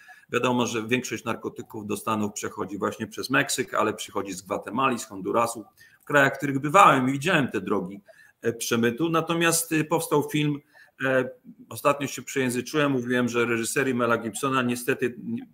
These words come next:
to był błąd, to był Alejandro Monteverde, e, Gomez, natomiast, e, głównym aktorem jest, e, Jim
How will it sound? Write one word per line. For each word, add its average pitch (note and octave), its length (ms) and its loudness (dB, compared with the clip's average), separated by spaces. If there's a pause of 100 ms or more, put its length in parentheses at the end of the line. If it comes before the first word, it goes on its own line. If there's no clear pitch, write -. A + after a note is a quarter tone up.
(140)
to A2 80 -4
był A2 140 -2
błąd, C#3 240 2
to C3 60 0
był A#2+ 140 0
Alejandro C3+ 680 4 (240)
Monteverde, B2 840 2
e, B2 420 2
Gomez, A#2+ 680 2
natomiast, B2 640 0
e, B2+ 120 -4 (400)
głównym B2+ 580 0
aktorem B2 400 2
jest, - 240 -4 (360)
e, A#2+ 280 4 (120)
Jim C3 220 2